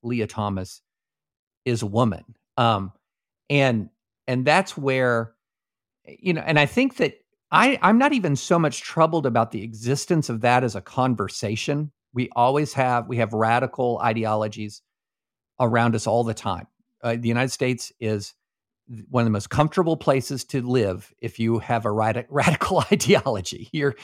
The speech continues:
you're protected by the First Amendment. You have a lot of institutional homes you can be a part of. I'm not super troubled by the existence of radical ideologies.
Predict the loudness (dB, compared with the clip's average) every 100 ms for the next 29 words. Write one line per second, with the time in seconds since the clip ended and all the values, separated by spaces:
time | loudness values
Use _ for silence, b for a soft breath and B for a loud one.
0 | B B -4 -4 0 2 2 0 0 0
1 | 0 -4 -2 -2 4 4 4 2 0 -4
2 | -6 -2 -4 -6 _ _ _ _ _ -2
3 | 2 4 4 0 0 -2 -2 -4 -4 -6
4 | 0 2 2 0 -2 0 -2 -2 -6 -2
5 | 0 2 0 -2 -2 0 0 -4 -18 -4
6 | -2 -2 0 0 0 0 -2 -4 -10 -8
7 | -4 -4 -4 -6 -4 -2 -2 -2 -4 -4
8 | -6 -4 -2 0 -2 -8 -16